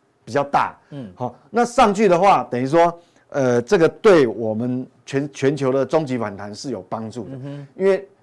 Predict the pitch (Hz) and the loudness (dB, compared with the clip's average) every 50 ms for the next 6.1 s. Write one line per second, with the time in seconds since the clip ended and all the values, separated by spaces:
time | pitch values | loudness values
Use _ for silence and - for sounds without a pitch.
0 | _ _ - 202 226 240 233 214 240 233 - 170 165 214 220 208 170 151 170 - | _ _ -8 -4 0 0 2 2 4 4 4 4 4 4 2 2 0 -2 -6 -6
1 | 196 233 185 208 233 226 226 214 175 170 156 208 214 185 151 135 139 127 123 127 | -8 -8 -6 -4 0 2 4 4 2 2 2 2 2 2 2 2 -2 -4 -4 -4
2 | 143 - 208 180 - 127 135 131 127 127 113 104 113 110 101 87 - _ 123 113 | 0 0 0 0 0 0 -2 -2 -2 -4 -6 -6 -6 -8 -8 -10 -16 _ -20 -20
3 | 104 123 127 127 117 107 120 131 127 175 156 143 135 139 156 147 143 139 156 147 | -20 -18 -16 -14 -10 -8 -6 -2 0 2 2 2 0 0 0 0 0 2 2 2
4 | 135 120 113 104 104 107 104 _ _ _ _ _ _ _ _ - 117 113 113 117 | 2 0 -4 -8 -8 -10 -14 _ _ _ _ _ _ _ _ -6 -6 -4 -4 -6
5 | 117 - 131 127 139 131 131 120 123 123 120 127 123 120 120 117 117 113 113 110 | -4 -4 -4 -4 -4 -2 -2 -2 -2 -2 -2 -2 -2 -2 -2 -2 -2 -4 -4 -4
6 | 110 107 | -6 -10